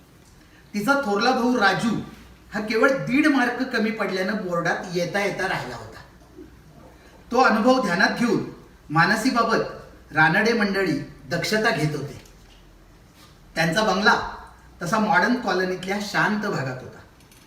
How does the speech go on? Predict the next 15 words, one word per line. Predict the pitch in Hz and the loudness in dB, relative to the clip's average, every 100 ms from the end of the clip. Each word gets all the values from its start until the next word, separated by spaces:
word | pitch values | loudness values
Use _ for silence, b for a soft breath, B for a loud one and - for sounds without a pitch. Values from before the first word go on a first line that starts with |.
| b - | b -2
बंगल्याच्या | 190 233 254 262 | 2 4 4 4
आजूबाजूला | 226 233 240 240 247 | 4 2 0 0 0
चक्क | 247 - | -2 -2
झाडीबिडी. | - 165 196 - - - - - - - - - | 0 2 2 2 -2 -6 -16 -20 -20 -20 -20 -4
बंगला | 160 208 254 | 0 4 6
आतल्या | 247 233 254 | 4 2 0
बाजूला | 247 247 240 | 0 0 0
असल्यानं | 202 220 247 240 - - - - - - | 0 0 2 4 2 -6 -16 -20 -20 -12
वाहतुकीचे, | 156 156 - 247 262 254 254 151 - - - - - - - - - - - - - - - - - - - - - - 165 | -2 -2 0 0 0 2 0 0 -4 -12 -20 -20 -20 -20 -20 -20 -20 -20 -20 -20 -20 -20 -20 -20 -20 -20 -20 -20 -20 -16 -4
वाहतुकीचे | 151 156 262 262 269 | -2 0 0 0 2
आवाज | 254 208 - | 2 2 -2
शून्य. | - 269 208 156 - - - - - - | 4 4 4 0 -6 -16 -20 -20 -20 0
अभ्यासात | 170 160 233 247 269 - | 2 2 2 2 2 2
अडथळा | 170 202 233 | 0 2 4
आलाच | 233 214 240 - - | 6 6 2 2 -4